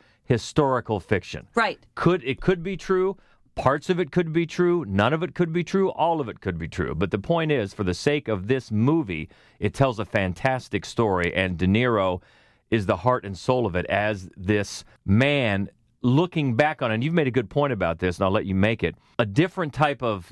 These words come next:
Speaker 1: perspective, because as the movie begins, he's an old man looking back on his life.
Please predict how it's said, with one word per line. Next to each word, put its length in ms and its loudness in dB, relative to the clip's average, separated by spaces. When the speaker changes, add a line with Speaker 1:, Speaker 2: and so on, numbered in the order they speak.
Speaker 1:
perspective, 640 0
because 480 0
as 140 2
the 100 2
movie 200 2
begins, 580 -2
he's 220 2
an 120 0
old 240 2
man 260 0
looking 480 -2
back 320 0
on 160 -4
his 140 -10
life. 340 -8